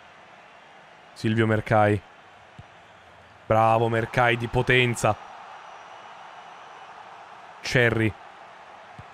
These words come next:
Oh mio Dio. Mbuppa sui piedi un pallone decisivo. Mbup.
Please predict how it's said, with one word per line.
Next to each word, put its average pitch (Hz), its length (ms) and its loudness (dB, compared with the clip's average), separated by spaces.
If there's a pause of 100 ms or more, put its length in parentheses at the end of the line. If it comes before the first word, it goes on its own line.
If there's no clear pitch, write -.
(460)
Oh 87 120 -12
mio 95 260 -8 (160)
Dio. 107 540 -4 (2750)
Mbuppa 127 680 2
sui 120 180 0
piedi 131 240 2
un 131 120 2
pallone 131 380 4
decisivo. 120 720 2 (400)
Mbup. 127 680 2